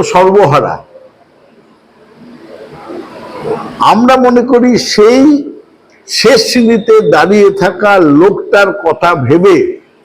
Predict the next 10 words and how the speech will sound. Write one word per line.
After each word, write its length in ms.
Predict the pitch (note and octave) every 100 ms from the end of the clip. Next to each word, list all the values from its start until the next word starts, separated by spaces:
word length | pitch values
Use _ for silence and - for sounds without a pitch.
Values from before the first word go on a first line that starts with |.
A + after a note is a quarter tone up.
| _ _ _ _ _ _ _ - _ - -
তৃণমূল 420 | - F#3 G3 G3 F3+ E3
কংগ্রেস 340 | E3+ E3 D#3+ -
কাজ 180 | D3 C#3+
করার 300 | D3+ C3 A#2+
কথা 240 | A2 A#2+ A#2
মনে 240 | A2 F#2+ F2
করে। 180 | F2 - - _ _ _ _ C#5 - - - - - - - - - - - - - -
তৃণমূল 380 | D#3 G3+ G#3+ A3+ D#3+
তাদের 280 | F#3 A3 C#4 C#4+
কথা 200 | C4 C4+